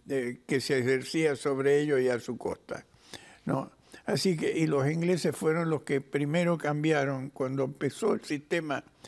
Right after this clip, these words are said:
que no nos lo enseñan a nadie, que fue la Glorious Revolution de mil seiscientos ochenta y ocho. Al contrario, nos enseñan la Revolución Francesa,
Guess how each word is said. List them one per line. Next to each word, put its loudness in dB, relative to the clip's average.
que 0
no 4
nos 4
lo 4
enseñan 2
a 2
nadie, 0
que -6
fue 0
la 4
Glorious 4
Revolution 0
de -2
mil -2
seiscientos 0
ochenta -4
y 2
ocho. -4
Al 2
contrario, 2
nos 0
enseñan 0
la 2
Revolución 0
Francesa, -2